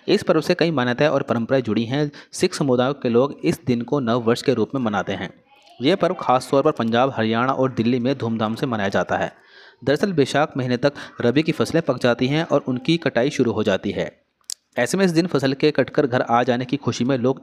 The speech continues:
ईश्वर को आनंद देते हैं और अनाज की पूजा करते हैं। शाम को लोग इकट्ठा होकर गिद्दा और भांगड़ा करते हैं। ऐसे में चलिए जानते हैं बैसाखी के पर्व को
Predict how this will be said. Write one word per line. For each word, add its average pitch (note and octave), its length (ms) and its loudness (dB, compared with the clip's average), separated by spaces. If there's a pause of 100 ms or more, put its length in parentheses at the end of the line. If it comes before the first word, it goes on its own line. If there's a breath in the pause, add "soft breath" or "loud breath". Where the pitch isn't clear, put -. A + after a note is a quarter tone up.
ईश्वर C#3 280 2
को C3+ 140 2
आनंद A#2+ 360 -2
देते C3 220 2
हैं D3+ 200 -2
और - 280 -2
अनाज A#2+ 320 0
की - 100 -4
पूजा A2+ 260 0
करते G2 300 -4
हैं। F#2 180 -10 (500 soft breath)
शाम D3 240 -2
को F3+ 140 2
लोग F3+ 220 0
इकट्ठा A#2+ 300 -2
होकर C#3+ 380 0 (300 loud breath)
गिद्दा B2+ 260 2
और C#3+ 180 0
भांगड़ा A#2 360 2
करते B2+ 260 0
हैं। D3 160 0
ऐसे C3 200 2
में D3+ 100 0
चलिए C#3 260 2
जानते A#2 340 0
हैं D3 140 0 (260 loud breath)
बैसाखी A#2+ 460 2
के D#3 120 2
पर्व A2+ 240 0
को - 220 0